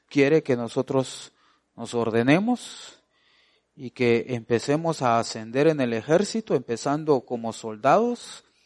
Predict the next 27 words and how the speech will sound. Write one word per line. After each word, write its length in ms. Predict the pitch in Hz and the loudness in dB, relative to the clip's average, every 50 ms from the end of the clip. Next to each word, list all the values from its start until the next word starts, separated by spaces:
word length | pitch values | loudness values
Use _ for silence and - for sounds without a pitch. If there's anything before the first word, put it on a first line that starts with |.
| _ _ _ _ _ _ _ _ | _ _ _ _ _ _ _ _
y 100 | 127 127 | -8 -8
que 160 | - - 123 | -4 -2 -2
lleguemos 460 | 117 113 117 117 131 139 156 156 131 | 0 0 2 2 0 0 0 -2 -2
a 100 | 127 117 | -2 -4
ser, 320 | 113 - - 143 165 170 175 | -4 -2 2 4 4 2 2
qué 140 | - 160 | 0 -2
sé 260 | 156 - - 147 135 139 | -2 -2 -2 -2 0 2
yo, 280 | 143 165 185 196 196 175 | 4 4 2 2 -2 -4
de 140 | 127 127 110 | -4 -4 -4
los 240 | 117 117 113 - _ | -4 -6 -8 -10 _
tres 280 | - 143 156 156 147 | 2 2 2 4 2
valientes 920 | 135 127 120 120 120 131 143 147 147 147 - 151 143 139 - - - 123 117 | 2 2 2 2 4 4 4 4 2 0 -2 -2 -2 -2 -4 -10 -16 -12 -4
de 140 | 123 117 | -2 0
David, 420 | 110 104 104 107 113 127 151 170 - | 0 0 -2 -2 -2 -4 -4 -4 -6
que 100 | - 117 | -8 -8
en 120 | 113 123 | -4 -4
este 220 | 135 139 - 175 160 | -4 -2 -2 -6 -2
caso 460 | - 160 151 - - - 180 175 - - _ _ _ _ _ _ _ _ _ _ _ | 0 0 0 0 0 -2 -2 -2 -2 -6 _ _ _ _ _ _ _ _ _ _ _
podemos 380 | - 120 127 127 131 135 131 | 0 2 2 4 2 0 -2
poner 320 | - - 127 120 123 127 131 | -2 -6 -6 0 0 2 4
a 100 | 131 123 | 4 4
David 320 | 120 110 110 120 135 127 | 2 2 2 2 0 0
como 280 | - - 131 123 120 113 | 0 -6 -6 -4 -4 -6
figura 500 | - - 117 110 107 117 123 120 120 117 | -6 -6 -6 -6 -4 -2 0 0 0 0
de 100 | 113 104 | 0 -4
Jesús. 460 | - 120 104 - - - 101 107 - - - - - - - _ _ _ _ _ _ _ _ _ _ _ _ _ _ _ _ - - _ _ _ _ | -6 -10 -12 -12 -14 -16 -18 -18 -18 -20 -20 -20 -20 -20 -20 _ _ _ _ _ _ _ _ _ _ _ _ _ _ _ _ -18 -18 _ _ _ _
Ahora, 500 | 123 120 120 127 131 135 135 127 - | 4 6 6 6 6 6 4 4 0